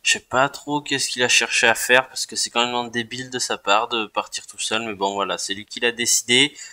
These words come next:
Nous, dans le peloton, c'est toujours les U A E qui contrôlent. On n'est plus que deux dans l'équipe, dans le peloton.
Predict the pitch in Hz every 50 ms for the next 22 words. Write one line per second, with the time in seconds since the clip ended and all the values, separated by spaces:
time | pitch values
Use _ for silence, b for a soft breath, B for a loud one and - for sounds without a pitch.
0 | B B B B B _ _ - 123 127 120 123 123 120 - - - 123 120 120
1 | 117 - - 131 131 135 - 113 - - - 131 143 151 147 139 139 135 127 127
2 | 135 135 - - - - 135 120 113 - - 120 123 127 131 127 104 98 110 117
3 | 117 - _ _ 123 120 113 - - - 123 131 135 135 131 123 123 117 - -
4 | - - 131 131 127 _ - 127 117 117 113 - - - 113 113 113 107 - -
5 | 127 127 135 135